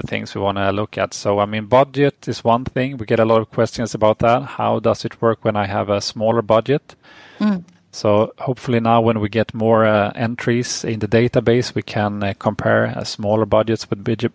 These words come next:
Speaker 1: bi-, uh, bigger budgets and see what works the best if you don't have, you know, very much to spend. Also understanding different brands and categories, like if, if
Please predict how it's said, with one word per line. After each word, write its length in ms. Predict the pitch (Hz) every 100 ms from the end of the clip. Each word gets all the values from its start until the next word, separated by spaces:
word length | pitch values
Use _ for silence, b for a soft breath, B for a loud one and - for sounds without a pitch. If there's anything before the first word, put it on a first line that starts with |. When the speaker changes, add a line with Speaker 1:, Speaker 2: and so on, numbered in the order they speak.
| -
Speaker 1:
bi-, 200 | 117 113 -
uh, 160 | 147 120
bigger 300 | 110 110 117
budgets 440 | 110 110 123 -
and 80 | 107
see 200 | - 110
what 220 | 107 -
works 260 | 113 113 -
the 100 | -
best 400 | 120 117 - -
if 160 | -
you 60 | 110
don't 160 | 107 101
have, 260 | 104 107
you 80 | 123
know, 280 | 95 107 127 _
very 300 | 196 117 104
much 320 | 101 123 -
to 100 | -
spend. 440 | 113 - 113 151 165 B B B B - _ _ _ _ _ _ -
Also 340 | 117 120 -
understanding 640 | 123 120 113 127 117 117
different 400 | 117 113 120 110
brands 420 | - 113 120 120 123
and 80 |
categories, 640 | - 117 - 123 120 120 -
like 240 | 117 -
if, 320 | 110 107 - -
if 160 | 131